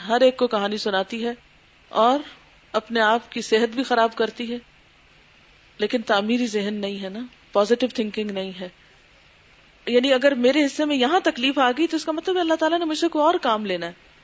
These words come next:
وہ مجھے یہ نہیں کچھ اور دینا چاہتا ہے، اور ہم اس کی حکمتوں کو نہیں سمجھتے، ہم صرف آنسو بہاتے رہتے ہیں،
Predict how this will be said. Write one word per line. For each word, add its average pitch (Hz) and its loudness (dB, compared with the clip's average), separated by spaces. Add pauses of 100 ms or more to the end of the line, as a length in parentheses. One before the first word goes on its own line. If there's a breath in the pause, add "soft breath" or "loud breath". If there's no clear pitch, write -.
(920)
وہ 285 2
مجھے 320 2
یہ 294 2
نہیں 392 0
کچھ 370 0
اور 339 6
دینا 247 2
چاہتا 185 -2
ہے، 180 -8 (460)
اور - 2
ہم 339 0
اس 359 2
کی 370 6
حکمتوں 311 0
کو 294 2
نہیں 262 0
سمجھتے، 202 -4 (480)
ہم 294 -2
صرف 349 0
آنسو 269 0
بہاتے 233 2
رہتے 226 -4
ہیں، 226 -4